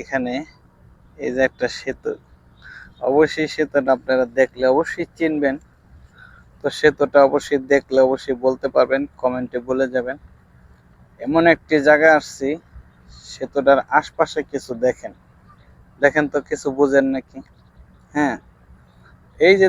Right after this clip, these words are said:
দেখতেছেন বরাবর সেতুর নিচে কি সুন্দর চর পড়ে গেছে। এত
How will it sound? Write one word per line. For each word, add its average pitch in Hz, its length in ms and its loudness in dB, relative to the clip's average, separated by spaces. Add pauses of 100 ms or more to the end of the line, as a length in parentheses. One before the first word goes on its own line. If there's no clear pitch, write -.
দেখতেছেন 151 440 -2 (100)
বরাবর 135 400 2 (1160)
সেতুর 156 400 0 (140)
নিচে 156 260 0 (100)
কি 147 120 -6
সুন্দর 151 360 -2 (140)
চর 160 200 4 (100)
পড়ে 156 300 2
গেছে। 117 240 -8 (1300)
এত 143 260 -4